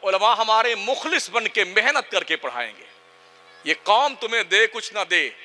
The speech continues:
अल्लाह इतना देगा कि ये रोएंगे हश्र के मैदान में, "अल्लाह, हमने तो बहुत परेशान किया था मौलाना साहब को, ये तो हिसाब किताब से मिल गया इनको।"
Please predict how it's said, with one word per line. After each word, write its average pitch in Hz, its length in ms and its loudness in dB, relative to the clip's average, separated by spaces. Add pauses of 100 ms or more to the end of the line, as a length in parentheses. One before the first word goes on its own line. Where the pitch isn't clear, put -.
(300)
अल्लाह 170 240 2
इतना 190 360 0
देगा 175 420 2 (480)
कि 160 60 -16
ये 185 260 -2
रोएंगे 233 640 2
हश्र 240 300 0
के 247 160 0
मैदान 226 400 0
में, 226 160 -4
"अल्लाह, 277 440 2
हमने 294 200 -4
तो 294 120 -4
बहुत 254 320 -2
परेशान 240 400 -2
किया 240 160 -4
था 233 120 0
मौलाना 220 380 0
साहब 220 280 0
को, 226 300 -2
ये 285 80 0
तो - 320 -4
हिसाब 214 360 0
किताब - 300 -6
से 330 60 -14
मिल 269 140 -10
गया 208 120 -8
इनको।" 165 440 -12